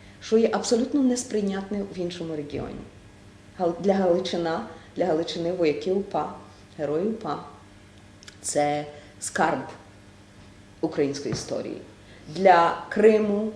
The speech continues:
Луганська, Донецька, е, інших частин України, Харкова, е, упа має зовсім зворотню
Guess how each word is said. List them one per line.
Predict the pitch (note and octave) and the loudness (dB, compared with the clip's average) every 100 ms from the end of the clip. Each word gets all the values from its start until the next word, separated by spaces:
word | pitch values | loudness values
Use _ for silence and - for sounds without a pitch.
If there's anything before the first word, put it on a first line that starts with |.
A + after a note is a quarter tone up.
| - | -4
Луганська, | D#3+ E3 F3+ F3+ F#3+ - F#3 G2 F#3+ - | -2 2 2 2 0 -6 -6 -6 -6 -4
Донецька, | D3+ F3+ F3+ F3+ - F3 E3 F3+ - - - - - - | -2 0 -2 -4 -8 -6 -6 -8 -16 -20 -20 -20 -16 -10
е, | |
інших | - G3 G#3 G3 | -2 0 0 -2
частин | F3+ F3+ F3 E3 | -4 -2 -2 -2
України, | D#3+ E3 C#3 | -4 -6 2
Харкова, | E3 E3+ - D3+ D3+ D3 - - - - - D#2+ | 4 4 0 0 0 -2 -8 -18 -20 -20 -10 -2
е, | D#2+ D#2 D2 D2+ - - - | 0 2 2 0 -4 -16 -4
упа | G#3+ G#3 - G#3+ G3 G3 G3 G3 - - - - - - - - | -2 -2 0 2 4 4 2 0 -4 -10 -18 -20 -20 -20 -16 -6
має | F#3 F#3 F3 E3+ | 0 2 4 2
зовсім | G3 F#3+ F#3+ | 2 -2 -2
зворотню | E3+ E3+ F3+ F3 D#3 | -2 0 -2 -2 -6